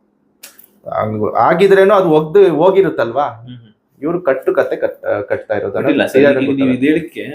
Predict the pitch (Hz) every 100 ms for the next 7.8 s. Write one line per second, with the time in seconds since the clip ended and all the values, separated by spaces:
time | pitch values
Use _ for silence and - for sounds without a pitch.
0 | 156 151 156 165 131 - 185 156 123 -
1 | 107 139 139 139 165 170 170 165 160 165
2 | 190 - - _ 131 131 165 165 147 139
3 | 160 - - 147 135 - 123 110 98 -
4 | - - - 160 165 170 139 156 147 -
5 | 139 131 131 135 220 - 143 139 - 131
6 | 123 127 185 160 151 139 127 135 170 139
7 | 131 107 120 117 107 104 101 -